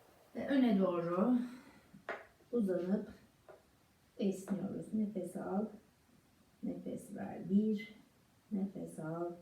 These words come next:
nefes ver. İki, nefes al, nefes ver. Üç, beş nefese kadar burada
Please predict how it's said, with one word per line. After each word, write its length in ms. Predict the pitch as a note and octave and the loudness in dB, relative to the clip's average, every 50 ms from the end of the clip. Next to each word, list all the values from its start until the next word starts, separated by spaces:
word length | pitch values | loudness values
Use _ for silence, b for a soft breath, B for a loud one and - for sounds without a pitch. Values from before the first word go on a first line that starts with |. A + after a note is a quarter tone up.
| - - - _ _ _ _ _ _ _ _ _ _ _ _ _ _ _ _ - | -16 -20 -20 _ _ _ _ _ _ _ _ _ _ _ _ _ _ _ _ 0
nefes 720 | G#3 G3 F#3+ G3 G3 G3 G3 F#3+ F3 E3+ E3+ F3 - - - | 4 6 6 6 6 4 2 0 -4 -4 -4 -6 -10 -10 -10
ver. 280 | - - - - - - - | -8 -6 -6 -6 -6 -8 -8
İki, 600 | G3 G3 - - - G3 F#3+ F#3+ F#3+ G3 G3 - - - - - _ _ _ _ _ _ - G3 | -8 -8 -6 -2 2 4 6 6 6 6 4 2 -4 -14 -20 -20 _ _ _ _ _ _ -10 -8
nefes 480 | - F#3+ F#3 F3+ - D#3+ D#3 - - | -8 -8 -8 -10 -10 -10 -10 -10 -10
al, 320 | D#3+ D#3+ E3 E3 E3 E3+ F3 F3 - - - _ _ _ _ _ _ _ _ _ _ _ _ _ _ _ _ _ _ _ _ _ _ _ _ _ _ _ _ _ _ _ _ _ _ _ _ _ - | -10 -8 -8 -8 -8 -8 -8 -10 -12 -16 -20 _ _ _ _ _ _ _ _ _ _ _ _ _ _ _ _ _ _ _ _ _ _ _ _ _ _ _ _ _ _ _ _ _ _ _ _ _ -10
nefes 640 | G3 F3 F3+ F#3+ F3+ - D#3 D#3 D3 D3+ - - - | -10 -8 -8 -8 -8 -8 -8 -6 -8 -8 -12 -14 -10
ver. 320 | D#3+ - - - - - - - - - | -10 -8 -8 -8 -8 -10 -10 -10 -8 -4
Üç, 640 | F3 F3+ F#3 F#3+ F#3+ F#3+ F#3 - - - - - - _ _ _ _ _ _ _ _ _ _ _ _ _ _ _ _ _ _ _ _ _ _ _ _ _ _ _ _ _ _ _ _ _ _ _ _ _ _ _ _ _ _ _ _ _ _ _ _ _ _ _ _ _ _ _ _ _ _ - | -2 0 0 0 0 -2 -4 -10 -14 -18 -20 -20 -20 _ _ _ _ _ _ _ _ _ _ _ _ _ _ _ _ _ _ _ _ _ _ _ _ _ _ _ _ _ _ _ _ _ _ _ _ _ _ _ _ _ _ _ _ _ _ _ _ _ _ _ _ _ _ _ _ _ _ -2
beş 560 | G#3+ A#3 A3 A3+ A3+ - - - - - - - | 0 0 0 0 -2 -4 -6 -14 -16 -12 -6 -2
nefese 440 | G3+ F#3 - - - - - - - | -2 0 -2 -2 -8 -8 -6 -6 -6
kadar 380 | - - - - - E3 F#3 G3 | -4 -4 -4 -4 -4 -4 -2 -2
burada 640 | F#3+ - - - - F3+ G#3+ A#3 A#3 - - | -2 -4 -4 -2 -2 0 0 0 -2 -4 -8